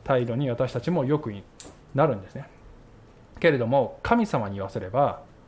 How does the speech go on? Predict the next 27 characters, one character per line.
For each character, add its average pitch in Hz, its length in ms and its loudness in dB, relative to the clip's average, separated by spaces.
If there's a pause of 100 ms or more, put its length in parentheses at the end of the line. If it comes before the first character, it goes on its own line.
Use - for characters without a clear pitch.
(880)
「あ 156 140 4
な 294 120 4
た 247 140 4
が 151 100 4
私 165 360 -2
を 165 100 2
信 180 320 -2
頼 175 160 2
す 170 140 -6
る 170 80 0
た 170 120 2
め 123 140 -2
に 110 120 -4
は、 120 240 2 (600)
十 156 300 2
分 165 260 0
な 110 140 -2
情 110 260 -4
報 113 240 -4
は 151 220 0
も 120 320 -4
う - 20 -4
与 110 280 -4
え 104 40 -8
て 104 140 -12
い 95 160 -12
る」 - 100 -16